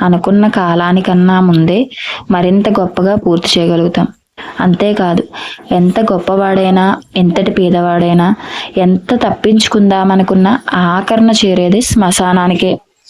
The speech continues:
అలాగే ప్రతి జీవుడు ఆఖరణ ఏ పరమాత్మను చేరాలో, ఏ ప్రదేశాన్ని చేరడం శాశ్వతమో,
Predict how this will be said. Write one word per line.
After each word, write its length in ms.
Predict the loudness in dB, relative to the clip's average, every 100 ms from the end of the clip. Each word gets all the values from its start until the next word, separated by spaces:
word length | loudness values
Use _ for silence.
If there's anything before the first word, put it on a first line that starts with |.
| -18 -16 -14 -8
అలాగే 560 | -4 0 0 2 2 0
ప్రతి 580 | -2 -2 -2 0 2 2
జీవుడు 600 | 2 2 2 2 2 0
ఆఖరణ 680 | -2 -2 -2 0 2 4 2 0 -2
ఏ 200 | 0 0
పరమాత్మను 720 | 0 -2 0 0 -2 0 0 2 2
చేరాలో, 560 | 0 0 0 0 0 -4 -12 -20 _ -2
ఏ 180 | 0
ప్రదేశాన్ని 680 | 0 0 2 0 0 0 0
చేరడం 580 | 0 0 0 2 2 0
శాశ్వతమో, 840 | 0 -2 -2 0 -2 0 2 2